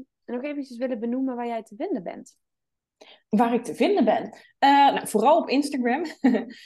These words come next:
Speaker 2: Eh, en dan is mijn account, eh, at ontdek je bestemming. Eh, ik heb ook een podcast.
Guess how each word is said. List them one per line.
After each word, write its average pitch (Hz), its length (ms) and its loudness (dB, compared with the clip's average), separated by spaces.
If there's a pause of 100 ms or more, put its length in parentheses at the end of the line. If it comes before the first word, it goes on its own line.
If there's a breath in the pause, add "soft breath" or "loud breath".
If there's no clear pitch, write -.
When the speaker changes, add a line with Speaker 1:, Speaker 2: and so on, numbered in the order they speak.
(140 loud breath)
Speaker 2:
Eh, 226 560 2
en 220 80 -2
dan 220 140 -4
is 214 120 -8
mijn 202 140 -10
account, 196 480 -6
eh, 190 280 -2
at 208 240 0
ontdek 196 260 -4
je - 120 -14
bestemming. 339 500 -4 (540 loud breath)
Eh, 214 400 4
ik 220 120 -4
heb 208 140 -8
ook - 120 -8
een 185 140 -4
podcast. 254 760 -4